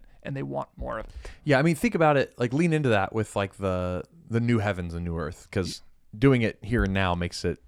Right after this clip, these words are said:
Speaker 2: i-, is a whole thing, we, which we can talk about it. But, like,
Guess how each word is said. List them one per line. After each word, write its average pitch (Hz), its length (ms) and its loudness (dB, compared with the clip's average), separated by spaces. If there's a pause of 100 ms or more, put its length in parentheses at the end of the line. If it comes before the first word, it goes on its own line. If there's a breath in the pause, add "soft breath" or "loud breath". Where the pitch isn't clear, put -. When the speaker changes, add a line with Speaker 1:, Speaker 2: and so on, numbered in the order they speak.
Speaker 2:
i-, 98 40 -2 (100)
is 98 100 -2
a 95 60 -2
whole 90 160 -2
thing, 82 360 -6
we, 98 200 -2
which 107 120 -4
we 143 80 2
can 120 80 0
talk 117 160 2
about 80 200 -6
it. 73 120 -10
But, 104 120 2
like, 101 240 0